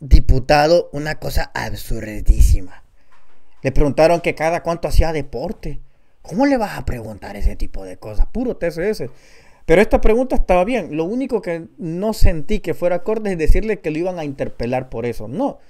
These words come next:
son errores. Pero cre-, ven lo que les digo, que Cristian Guevara, el tipo sabe, él se informa. Y él sabía lo que está pasando. Hasta les nombró que habían artículos, pero, em,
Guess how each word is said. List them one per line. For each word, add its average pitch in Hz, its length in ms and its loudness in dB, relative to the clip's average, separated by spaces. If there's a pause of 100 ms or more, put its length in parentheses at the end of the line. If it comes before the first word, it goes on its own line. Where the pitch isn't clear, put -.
(240)
son 190 200 2
errores. 185 440 -2
Pero 117 260 -6
cre-, 175 180 -4
ven 202 200 4
lo 214 100 0
que 165 100 -4
les 165 120 -2
digo, 190 220 -2
que 113 120 -6
Cristian 185 320 2
Guevara, 185 400 2 (200)
el 110 160 -6
tipo 135 260 0
sabe, 156 400 0
él 127 120 2
se 226 120 10
informa. 175 560 -2 (680)
Y - 100 4
él 139 80 10
sabía 208 360 8
lo 185 100 2
que 151 80 -2
está 147 200 -2
pasando. 160 260 0
Hasta 143 220 6
les 160 140 4
nombró 160 440 2
que 202 80 2
habían 208 240 2
artículos, 214 600 -2 (260)
pero, 233 380 0 (280)
em, 160 340 -2